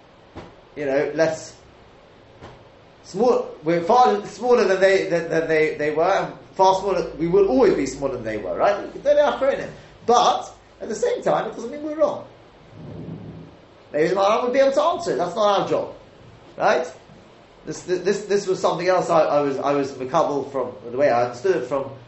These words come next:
Reb Tzvi. He was very much like that. Achronim just like this, kalachayat. Okay, now I'm not Reb Tzvi, none of us are Reb Tzvi, but, right, what I understood from him is where some Rosh Yeshiva will give a whole shir just to answer up,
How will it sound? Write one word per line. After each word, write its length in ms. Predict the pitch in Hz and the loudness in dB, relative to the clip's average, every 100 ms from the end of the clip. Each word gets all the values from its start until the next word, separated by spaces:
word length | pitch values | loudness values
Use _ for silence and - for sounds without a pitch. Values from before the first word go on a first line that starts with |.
| - | -14
Reb 120 | - | -14
Tzvi. 260 | - 180 196 | -8 -4 -2
He 120 | 175 | -2
was 80 | 160 | 0
very 200 | 156 123 | 0 0
much 220 | 95 - | -4 -8
like 140 | 98 | -8
that. 200 | 95 90 | -6 -6
Achronim 380 | - - 147 127 | -6 -4 -6 -6
just 160 | 127 135 | -8 -4
like 160 | 117 | -4
this, 180 | 104 - | -4 -10
kalachayat. 600 | - 127 107 117 101 64 - - - - - - - - | -8 -6 -4 -4 -6 -8 -12 -20 -20 -20 -20 -20 -18 -14
Okay, 340 | - 165 196 117 | -2 0 0 -4
now 120 | 117 | -4
I'm 60 | |
not 140 | 147 143 | -2 -2
Reb 120 | 139 | -4
Tzvi, 500 | - 165 202 233 - - 165 | -6 0 2 2 -4 -12 -6
none 140 | 156 | -4
of 60 | 113 | -4
us 160 | 107 123 | -6 -6
are 80 | |
Reb 80 | 113 | -6
Tzvi, 340 | 113 117 107 - | -6 -10 -6 0
but, 360 | - - - - - - - - - | 2 0 -10 -18 -20 -20 -20 -20 -4
right, 240 | 143 170 160 | 0 0 2
what 120 | 151 | 2
I 160 | 156 | 2
understood 280 | 185 170 226 | 2 0 -2
from 100 | 202 | 0
him 60 | 165 | 0
is 100 | - | 2
where 200 | 151 139 | 2 2
some 260 | 220 220 | 2 2
Rosh 180 | 202 - | 2 2
Yeshiva 300 | 175 - 202 | -2 -4 -2
will 240 | 165 147 135 | -2 -2 -2
give 160 | 170 | -2
a 40 | 139 | 0
whole 180 | 165 | -2
shir 180 | 165 175 156 | -2 -2 -2
just 160 | 156 | -6
to 60 | 143 | -2
answer 380 | 143 135 147 185 | -2 -2 -2 2
up, 300 | 180 - | 2 2